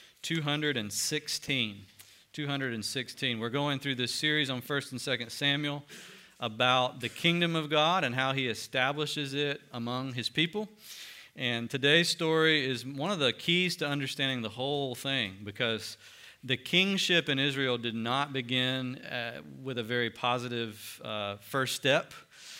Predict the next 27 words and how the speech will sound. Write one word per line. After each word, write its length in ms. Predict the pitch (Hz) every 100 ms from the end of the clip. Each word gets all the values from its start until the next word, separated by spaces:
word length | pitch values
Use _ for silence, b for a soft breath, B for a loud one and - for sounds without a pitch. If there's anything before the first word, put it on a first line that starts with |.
| B
It 80 | 131
was 100 | 117
a 60 | 120
negative 520 | 120 139 147 165 156
first 560 | - - - 156 143 -
step 340 | 156 165 214 -
that 180 | 127 120
Israel 380 | 135 139 139 131
made 480 | 127 131 147 147 143
to 200 | 131 120
demand 960 | 131 135 117 127 147 170 156 156 147 - B B B B _
a 120 | 135 127
king 400 | 165 147 143 131
from 260 | 139 117
God. 360 | 120 127 95 95
Now, 320 | 113 113 98 B B B -
does 160 | 131
it 80 | 143
ever 220 | 160 160
go 220 | 151 156
well 200 | 156 147
when 160 | 147 139
we 180 | 147 135
demand 840 | 131 143 135 143 170 131 104 98 113
anything 480 | 170 170 143 120
from 200 | 104 120
God? 260 | 117 107